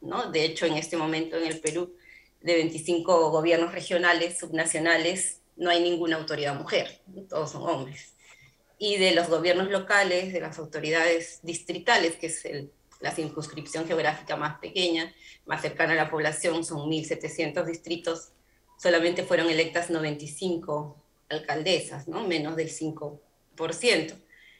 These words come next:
Y además de, eh, bueno, con la pandemia murieron casi veinte alcaldes, entonces ahora son un poquito más, son ciento y tantos, pero siguen, no llegan ni al diez por ciento, ¿no? Entonces eso nos da una idea de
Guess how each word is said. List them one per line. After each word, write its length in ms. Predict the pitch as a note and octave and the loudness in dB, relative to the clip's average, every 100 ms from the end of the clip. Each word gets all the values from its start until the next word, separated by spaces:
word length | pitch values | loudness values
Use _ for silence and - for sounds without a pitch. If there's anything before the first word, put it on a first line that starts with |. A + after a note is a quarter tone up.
| _ _ _ - | _ _ _ 2
Y 160 | A#3+ | 6
además 580 | G#3 F3+ F3 G#3 A#3 F#3+ | 6 6 6 6 6 2
de, 280 | F#3 F3+ F3+ | 2 4 4
eh, 540 | F#3+ F#3 E3+ D#3 D#3 F3+ | 2 -2 0 -2 -4 -2
bueno, 220 | F#3+ D#3+ | -2 2
con 120 | E3+ | 2
la 120 | D#3 | 2
pandemia 360 | D#3+ E3 G3+ F#3+ | 2 2 4 2
murieron 400 | E3 D#3+ E3+ E3+ | 2 2 2 0
casi 320 | E3+ - E3+ | -2 -4 -4
veinte 280 | E3+ E3+ F3+ | 0 2 2
alcaldes, 400 | F3+ A3+ G3+ F#3 | 4 4 4 2
entonces 360 | D#3+ D#3 E3 | -4 -8 -2
ahora 240 | F3 E3 E3 | 2 4 4
son 140 | E3+ | 2
un 140 | E3+ E3+ | 0 -2
poquito 380 | - E3+ F#3 | -8 -4 0
más, 440 | A#3 B3+ B3+ - - _ - | 4 4 2 -8 -20 _ -10
son 220 | - D#3+ D#3 | -6 -6 -8
ciento 400 | E3 E3 D#3 D3+ | -8 -6 -4 -6
y 140 | - | 0
tantos, 400 | G3+ F#3+ F#3+ F#3+ | 0 0 -4 -6
pero 240 | E3+ - - - - _ | -6 -6 -10 -18 -20 _
siguen, 340 | - G#3+ G3+ G3+ | -2 2 2 4
no 60 | |
llegan 320 | A3+ A#3 G#3+ G3 | 4 6 4 4
ni 60 | |
al 100 | F3+ | 2
diez 200 | F#3 F3+ | 2 -2
por 220 | - D#3+ | -2 -6
ciento, 480 | - E3+ D3 C3+ - | -4 -2 -2 -4 -6
¿no? 80 | F3 | -6
Entonces 260 | G#3+ F#3+ F#3+ | -4 -6 -6
eso 200 | F#3+ G3 | -4 -2
nos 180 | F3 | 0
da 140 | F3 F3 | 2 2
una 120 | F3 | 2
idea 280 | F3 F3 F3 | 2 4 4
de 180 | D#3 | 0